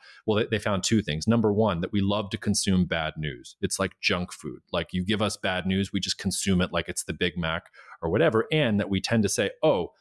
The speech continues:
like, the past, uh, was, was better. Like, the golden age was better. It was thirty years ago, it was forty years ago."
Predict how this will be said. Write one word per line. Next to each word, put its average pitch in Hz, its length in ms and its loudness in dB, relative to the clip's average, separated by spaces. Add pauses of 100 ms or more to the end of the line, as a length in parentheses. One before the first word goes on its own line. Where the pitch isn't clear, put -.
(320)
like, 95 160 -4
the 107 80 -2
past, 104 640 -4 (340)
uh, 90 120 2
was, 87 240 -2
was 82 160 0
better. 78 500 -4
Like, 85 120 -12
the 90 80 -4
golden 98 360 2
age 90 220 -2
was 90 80 -8
better. 85 180 0
It 73 60 -4
was 82 140 -6
thirty 92 280 0
years 82 240 -4
ago, 87 60 -8
it - 20 -6
was 80 80 -8
forty 85 280 -4
years 82 180 -4
ago." 78 140 -12